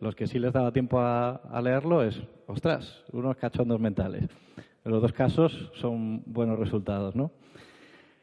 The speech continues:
Entonces, otro truquito. Eh, otro más. Los números animan, animan a los jugadores a competir. Los números, los progresos, las barras de progreso, los clickers, todas estas cosas.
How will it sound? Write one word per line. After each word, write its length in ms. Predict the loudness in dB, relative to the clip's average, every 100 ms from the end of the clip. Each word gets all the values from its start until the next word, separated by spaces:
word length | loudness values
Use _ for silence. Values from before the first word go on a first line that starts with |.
| _ -4
Entonces, 720 | 0 2 4 4 2 0 -2
otro 960 | 2 4 4 4 4 2 -2 -8 -20 -6
truquito. 500 | -2 0 0 0 -2 -4 -12 -12 -8 -6 -8 -10 -12 -20 _ _ _ _ _ _ _ _ _ _ _ _ _ _ _ _ _ 0
Eh, 320 | 2 4 4
otro 220 | 4 6
más. 440 | 4 4 0 -2 -10 -10
Los 360 | -2 4 4 6
números 460 | 4 6 6 6
animan, 420 | 2 2 2 2 0
animan 320 | 0 2 4
a 60 | 4
los 100 | 6
jugadores 400 | 6 6 6 4
a 140 | 2
competir. 400 | 2 2 2 2
Los 120 | 0 0
números, 540 | 2 4 4 0 -10 -18 _
los 500 | -10 -6 -4 -4 -6
progresos, 800 | -2 -2 0 -2 -2 0 0 -2
las 80 | -6
barras 280 | -6 -6 -6
de 80 | -6
progreso, 640 | -6 -4 -2 -2 -2 -2
los 640 | -2 -2 -4 -4 -8 -12 -16
clickers, 580 | -8 -8 -4 -4 -4 -8
todas 180 | -8 -6
estas 200 | -6 -10
cosas. 420 | -10 -12 -12 -16